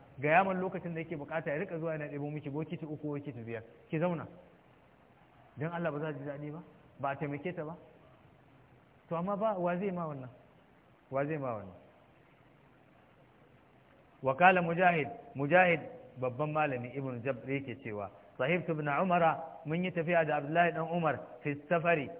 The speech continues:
Dalilin da isa na bi shi fa malami na ne. Kun san dalilin da yasa Abu Abdullahi dan Umar tafiya bulaguran? Yace, "Li akhdimahu," kawai dan in taimaka in masa hidima ne.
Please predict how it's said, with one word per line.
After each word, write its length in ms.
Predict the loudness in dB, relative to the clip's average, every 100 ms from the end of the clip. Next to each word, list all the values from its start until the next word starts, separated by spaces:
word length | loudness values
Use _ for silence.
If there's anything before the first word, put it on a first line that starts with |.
| -14
Dalilin 520 | -6 -2 0 0 0 -2
da 60 |
isa 340 | -2 -2 0 2
na 140 | 0
bi 200 | 0 -2
shi 140 | -2 -2
fa 120 | 0
malami 500 | 2 2 2 -2 -2
na 140 | 0 0
ne. 180 | -2 -10 -16 -20 -20 -20 _ -4
Kun 160 | -2
san 140 | 0 0
dalilin 360 | 0 0 0
da 60 | -2
yasa 180 | -2 -2
Abu 100 | 0
Abdullahi 400 | 0 0 0 0
dan 120 | -2 -4
Umar 180 | -4 -4
tafiya 300 | -4 -2 -2
bulaguran? 480 | 0 0 2 0 0 -10 -8
Yace, 300 | -4 -2 -2
"Li 160 | -2 -4
akhdimahu," 880 | -6 -8 -10 -4 -4 -4 -8 -8 -12 -12 -20 -6
kawai 280 | -2 0 0
dan 140 | -2 -4
in 120 | -8 -8
taimaka 460 | -6 -6 -6 -8 -8
in 140 | -8 -8
masa 160 | -8 -10
hidima 420 | -10 -8 -6 -8
ne. 100 | -10